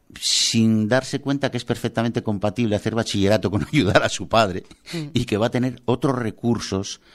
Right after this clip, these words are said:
Speaker 1: cuando acabe el bachillerato. No solo ya en cuanto a empleo, unos muy importantes son en cuanto a empleo, pero además otros recursos, porque las cosas son como, no solo lo que son en sí mismas, sino cómo la percibimos.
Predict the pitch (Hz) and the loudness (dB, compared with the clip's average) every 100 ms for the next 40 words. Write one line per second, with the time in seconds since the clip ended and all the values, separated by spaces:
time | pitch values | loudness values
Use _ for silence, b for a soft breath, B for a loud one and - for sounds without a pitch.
0 | b - 90 80 98 92 82 78 - 64 | b -2 -2 0 0 2 0 -2 -6 -6
1 | 71 76 - - B B B B 98 117 | -6 -8 -8 -14 B B B B 0 2
2 | 170 - 156 127 107 127 110 95 92 90 | 2 0 0 2 2 2 2 -2 -4 -2
3 | 90 147 170 82 139 156 151 151 151 151 | -4 -2 -4 0 2 4 4 2 0 -6
4 | 156 143 139 117 104 92 98 95 160 98 | -10 -6 -4 -2 -2 -2 -4 -4 -6 -8
5 | - _ _ 101 85 85 82 117 - - | -10 _ _ -2 0 0 0 0 0 -2
6 | - 170 160 - 165 - 76 - 87 - | -2 -4 -6 -6 -6 -6 -8 -4 -6 -2
7 | 95 95 92 92 B B B B B B | 0 2 0 -4 B B B B B B
8 | _ - - 104 113 - 151 - - 156 | _ -8 2 2 2 0 -2 -2 0 0
9 | 147 - 123 120 113 113 110 135 147 165 | -2 0 4 4 4 0 -2 -2 0 2
10 | 160 147 - 117 117 107 127 127 107 123 | 2 2 4 4 4 2 0 0 0 0
11 | 160 113 101 92 135 139 123 123 - 123 | 0 0 -2 -2 0 2 0 0 -4 -2
12 | 151 120 80 - | 0 0 -2 -8